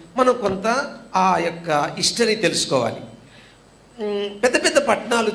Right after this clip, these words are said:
చుట్టూ ప్రాకారాలు ఉండేవి. For example, బబులోను దేశం చుట్టూ ఏమున్నది? ఆ, ప్రాకారం. మరి మీకు తెలుసు కదా,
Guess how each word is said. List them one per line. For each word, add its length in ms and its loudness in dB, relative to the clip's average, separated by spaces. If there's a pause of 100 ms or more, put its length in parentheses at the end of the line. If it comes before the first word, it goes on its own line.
చుట్టూ 640 -2 (380)
ప్రాకారాలు 520 0
ఉండేవి. 400 -2 (180)
For 160 2
example, 500 -2
బబులోను 400 2
దేశం 360 -4
చుట్టూ 300 -6
ఏమున్నది? 680 -6 (580)
ఆ, 140 2
ప్రాకారం. 560 -4 (460)
మరి 500 2
మీకు 220 0
తెలుసు 300 0
కదా, 260 0